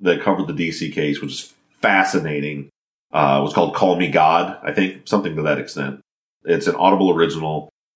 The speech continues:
Listen to it, dude. It's got vi-, surviving victims speaking. It's got the investigators who investigated the case speaking.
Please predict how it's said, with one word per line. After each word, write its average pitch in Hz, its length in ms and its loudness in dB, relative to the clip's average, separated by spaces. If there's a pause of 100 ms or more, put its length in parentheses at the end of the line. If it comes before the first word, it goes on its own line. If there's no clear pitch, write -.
Listen 95 260 2
to 95 100 4
it, 87 60 2
dude. 98 160 2
It's 101 140 4
got 80 480 0 (720)
vi-, - 340 0
surviving 101 680 2
victims 110 760 0
speaking. 101 760 2
It's 87 260 0
got 78 340 2
the 78 80 -2
investigators 87 720 2
who 85 80 -4
investigated 78 640 -2
the - 60 -8
case 107 400 0
speaking. 95 680 2